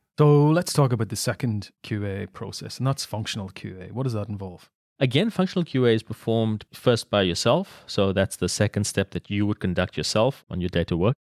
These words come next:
Speaker 2: and then by a peer. Might not be somebody at the same level as you, but it would be somebody that understands the business process or maybe understands how the broader business operates. Because functional Q A is about ensuring that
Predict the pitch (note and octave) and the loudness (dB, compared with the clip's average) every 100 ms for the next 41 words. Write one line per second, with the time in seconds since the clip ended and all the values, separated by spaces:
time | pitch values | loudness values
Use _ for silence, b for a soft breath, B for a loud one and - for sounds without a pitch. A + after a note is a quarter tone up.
0 | - G2 F#2+ F#2+ F#2 F2 E2 - F2+ E2+ | -10 -4 -2 -2 -2 -4 -4 -8 -10 -8
1 | F2+ _ _ - G2+ A2 A#2+ G#2+ - G2 | -12 _ _ -4 -2 0 -2 -4 -2 -2
2 | F#2+ F#2 F2 - - G2 F#2 F2+ E2+ E2+ | 0 0 -2 -6 -2 0 0 0 0 -2
3 | - F2+ E2+ A2 C3 A#2+ G2+ F#2 F2+ F2+ | -4 -4 0 0 2 2 0 -2 -2 0
4 | F2+ F2+ - F#2 F2+ E2+ - G2 F#2 F2+ | 0 -2 -2 -2 0 -2 0 2 2 0
5 | E2+ - G2 E2+ - - F#2+ F#2+ F#2+ - | -2 -4 -6 -4 -6 -2 0 0 -4 -6
6 | F#2 E2+ E2+ - F#2 - F#2 E2+ E2 - | -6 -4 -6 -2 -4 -2 -2 -4 -4 -8
7 | - - E2+ - E2+ E2 - E2+ E2+ E2+ | -8 -4 -4 -4 -4 -6 -6 -6 -4 -6
8 | F2+ - E2 - D#2+ F#2 - - F2 - | -6 -4 -6 -4 -6 -6 -8 -8 -10 -10
9 | _ A#2+ A#2+ - - D3 - E3 - A2 | _ 0 0 0 0 0 0 -4 -2 -2
10 | G2 F#2 F#2 G2 _ G#2+ G#2 G#2 F#2+ F#2+ | 0 2 2 0 _ 0 2 0 0 2
11 | F#2 F2+ - - - _ G#2+ G#2 - A2 | 4 2 -2 -14 -20 _ -6 -6 -2 0
12 | G2 F#2+ F2+ - F2+ | 0 -2 -6 -6 -6